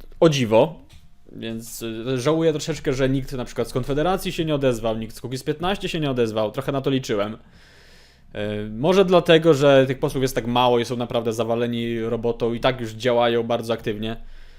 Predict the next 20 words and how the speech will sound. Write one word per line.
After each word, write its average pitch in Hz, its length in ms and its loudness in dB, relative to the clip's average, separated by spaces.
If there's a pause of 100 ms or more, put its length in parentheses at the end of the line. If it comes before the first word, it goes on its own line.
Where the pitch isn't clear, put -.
(120)
Ale 127 120 0
dobrze, 233 320 6
że 196 140 4
chociaż 214 360 2
jeden 185 260 2
poseł 165 260 0
się 143 120 -6
trafił, 127 320 2
który 117 560 2 (100)
przeczytał, 131 680 4
który 127 200 0
odpowiedział, 117 680 0 (220)
podpisał. 117 680 2 (240)
Także 143 300 0 (260)
widzicie, 160 380 2
te 196 260 6
działania 170 540 6
jakiś 165 540 2
sens 151 360 4
mają. 113 400 2